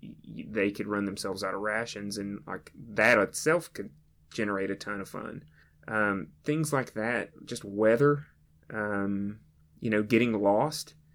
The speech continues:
simply just not knowing where you're going, like, just n-, telling, giving, you know, the players the opportunity to be lost and being prepared for that as a D M. You know, these players are going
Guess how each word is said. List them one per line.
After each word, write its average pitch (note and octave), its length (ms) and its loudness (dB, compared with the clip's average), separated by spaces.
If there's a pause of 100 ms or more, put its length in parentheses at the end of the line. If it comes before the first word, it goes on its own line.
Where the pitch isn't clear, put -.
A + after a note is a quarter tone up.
(140)
simply F#3 320 2
just D#3+ 200 0
not B2 260 4
knowing C3 240 0
where C3 100 2
you're A2+ 200 4
going, A2 520 0
like, G#2+ 300 -4
just - 240 -6
n-, G#2+ 160 -8 (340)
telling, A#2 380 -4 (120)
giving, A#2+ 500 2 (420)
you A#2 180 0
know, A2 80 4
the G#2+ 80 4
players B2 400 4
the A#2+ 100 4
opportunity A2+ 500 0
to G#2 60 -4
be G2+ 160 -4
lost - 680 -6 (240)
and G#2 200 -4
being A2+ 180 2
prepared G#2+ 440 0
for A2+ 100 -2
that G2 200 -2
as F#2+ 140 -4
a G2 40 -8
D G2 340 -2
M. G#2 320 -2 (420)
You G#2+ 140 -6
know, G2 340 -2
these G#2 180 -2
players G2 360 0
are G2 60 -2
going F#2+ 420 -4